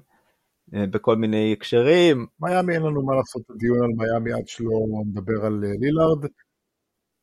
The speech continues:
Speaker 1: נכון.
Speaker 2: אמ,
Speaker 1: אז עוד מעט נגיע
Speaker 2: כאילו,
Speaker 1: לפורטלנד,
Speaker 2: איבדו את
Speaker 1: מילווקי.
Speaker 2: וינסנט ושטרוס, שזה מרגיש כדי לפנות שכר, אז יאללה.
Speaker 1: כן.
Speaker 2: לילארד.
Speaker 1: מילווקי משאירים את, גם את מידלטון וגם את ברוק לופז, שלפי השמועות היו עליו הרבה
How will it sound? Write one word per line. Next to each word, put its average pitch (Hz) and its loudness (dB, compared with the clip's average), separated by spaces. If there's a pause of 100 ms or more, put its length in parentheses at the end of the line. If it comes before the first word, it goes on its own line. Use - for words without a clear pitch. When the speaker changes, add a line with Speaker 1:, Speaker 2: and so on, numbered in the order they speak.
(180)
Speaker 1:
נכון. 90 -8
Speaker 2:
אמ, 98 -12 (380)
Speaker 1:
אז 95 -8
עוד 107 0
מעט 104 -2
נגיע 101 0
Speaker 2:
כאילו, 101 2
Speaker 1:
לפורטלנד, 156 6
Speaker 2:
איבדו 135 0
את - -12
Speaker 1:
מילווקי. 135 4
Speaker 2:
וינסנט 127 -4
ושטרוס, - -6 (840)
שזה 123 -4
מרגיש 127 2
כדי 131 2
לפנות 120 0
שכר, 101 -4
אז 101 -14
יאללה. 95 -10 (580)
Speaker 1:
כן. 87 -6
Speaker 2:
לילארד. 82 -12 (120)
Speaker 1:
מילווקי 156 4
משאירים 139 0
את, 131 -2
גם 139 4
את 139 -6
מידלטון 135 -2
וגם 120 2
את 117 -4
ברוק 117 -2
לופז, 131 4
שלפי 104 0
השמועות 113 -2
היו 104 2
עליו 104 4
הרבה 101 0